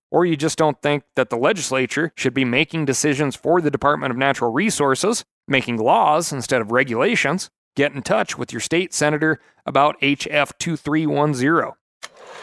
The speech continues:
Oregonians are also dealing with potential hunting restrictions related to fur-bearing animals.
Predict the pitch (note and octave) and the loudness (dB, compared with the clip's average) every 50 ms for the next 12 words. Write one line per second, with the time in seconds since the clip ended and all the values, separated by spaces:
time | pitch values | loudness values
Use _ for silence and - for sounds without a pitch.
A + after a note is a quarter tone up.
0 | - - - - - - - - - - - - - - - - - _ _ _ | -16 -14 -10 -6 -6 -6 -6 -8 -14 -20 -20 -20 -20 -20 -20 -20 -20 _ _ _
1 | _ _ _ _ _ - D3 D3 D3 C3 A#2 D3 F#3 G#3 G3 F3+ E3 D#3+ D3 C3 | _ _ _ _ _ 0 4 4 4 4 4 2 2 2 2 2 0 0 2 2
2 | B2+ C3 C3+ B2 - C3 A#2+ A2 B2+ C3+ C#3 C#3+ C#3 C3+ - - - - - D3+ | 2 2 2 2 0 -2 -2 -2 0 0 0 0 0 -2 -4 -4 -6 -6 -4 -2
3 | E3 D#3+ - E3+ D#3 - E3+ F#3 - F3 D#3+ C#3 B2 A#2 - - B2+ A#2 - - | -4 -2 -2 -2 -2 0 -2 -2 -2 -2 -2 -2 -2 -4 -2 -2 -2 -2 -2 -2
4 | D3+ C#3 A#2+ B2+ B2+ B2 B2 B2 A#2 A2+ - - - C#3 C3 B2 A#2+ B2+ B2+ C3+ | -4 -2 -2 -2 0 0 0 -2 -2 -6 -12 -8 -4 -2 -2 0 2 2 2 2
5 | C#3 C#3+ E3 E3+ E3 C#3+ A#2 - - - - | 2 2 2 2 2 2 0 -2 -6 -14 -16